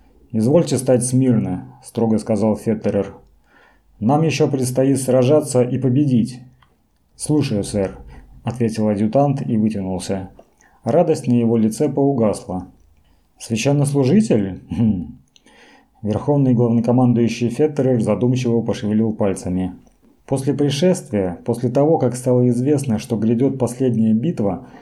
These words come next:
труженики на всемирной ниве религии стали сущим наказанием. Они перестали грызться между собой, что само по себе было похвально. Но кроме того, они пытались забрать в свои руки ведение войны.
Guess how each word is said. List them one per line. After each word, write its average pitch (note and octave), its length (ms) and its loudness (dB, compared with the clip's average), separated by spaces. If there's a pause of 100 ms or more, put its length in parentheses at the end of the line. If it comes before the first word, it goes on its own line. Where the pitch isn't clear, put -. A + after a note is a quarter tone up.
(180)
труженики E3 560 0
на C3 120 0
всемирной C3 460 0
ниве B2 340 4
религии C3+ 500 2
стали C#3 320 0
сущим C#3 440 -2
наказанием. A2+ 880 0 (560)
Они D#3 240 0
перестали E3 560 2
грызться A#2+ 460 0
между G#2+ 320 2
собой, G#2 540 -2 (200)
что - 220 -4
само C3+ 260 0
по C#3+ 80 0
себе C#3 280 0
было C3 200 2
похвально. G#2+ 800 0 (400)
Но A#2+ 160 -2
кроме D#3+ 320 2
того, E3+ 340 4
они B2+ 200 2
пытались C#3+ 420 2
забрать B2 440 2
в - 60 -6
свои C3+ 300 0
руки E3 300 0
ведение B2 500 4
войны. B2 560 0